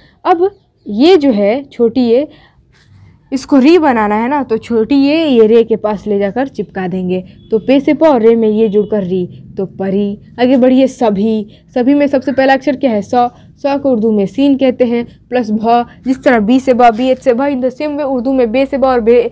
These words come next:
एच से भ, यानी कि बे में है मिलाकर भ, ऐसे लिखा जाता है। भ हो गया, but भी बनाना है तो इसमें भी छोटी ये जोड़ेंगे। अब देखिए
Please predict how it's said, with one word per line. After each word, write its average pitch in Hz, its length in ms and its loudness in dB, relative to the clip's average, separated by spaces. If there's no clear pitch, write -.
एच 240 140 -6
से 240 160 -2
भ, 196 280 -2
यानी 220 200 -2
कि 233 120 -6
बे 240 140 2
में 233 140 0
है 226 120 0
मिलाकर 214 420 0
भ, 185 260 -6
ऐसे 196 260 0
लिखा 202 260 -2
जाता 180 240 -6
है। 180 140 -12
भ 220 140 2
हो 269 180 6
गया, 277 240 0
but 226 160 -4
भी 220 200 0
बनाना 233 340 0
है 247 160 -2
तो 226 100 -2
इसमें 226 260 0
भी 269 200 0
छोटी 208 300 -6
ये 214 160 2
जोड़ेंगे। 196 440 0
अब 226 160 -4
देखिए 233 340 0